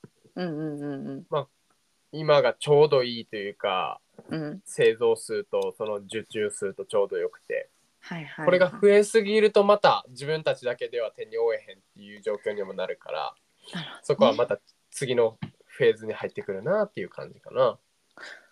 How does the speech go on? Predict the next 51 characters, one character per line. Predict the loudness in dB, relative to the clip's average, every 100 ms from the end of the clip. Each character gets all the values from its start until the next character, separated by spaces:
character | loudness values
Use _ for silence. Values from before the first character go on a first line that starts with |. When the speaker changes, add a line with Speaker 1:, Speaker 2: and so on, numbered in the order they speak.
| _ _ _ _
Speaker 1:
え、 | -8
ち | -2 -2
な | 0
み |
に | 0 0 0
さ、 | -2 -2 0 0 0
Speaker 2:
う | -2
ん。 |
Speaker 1:
そ | -2 -6
の | -4
製 | 0 0 0
造 | -2 0 0 -2 -4 -4 -4 -6 -10 _ -12
し | -10 -2
た | 0
も | 2 2
の | 2 0 -4 _ _ -4
の | -2
さ、 | 4 4 4
賞 | 2 2
味 | 4 4 0
期 | 0 2
限 | 2 0
み | -2
た | -2
い |
な |
の | -2
っ |
て | -4
あ | -2
る | -2
ん |
だ | -6
っ | -14
け？ | -20 -20 _ 4
Speaker 2:
う |
ん。 |
あ、 | 6
賞 | 6 4
味 | 4
期 | 4
限 | 6
は | 6
あ | 4
る。 | 0 -2 _ _ _ _ _ _ -4
Speaker 1:
あ | -4
る | -4
の | -8
か。 | -12 -12 -6
Speaker 2:
う | -4
ん。 | -4 -6 -8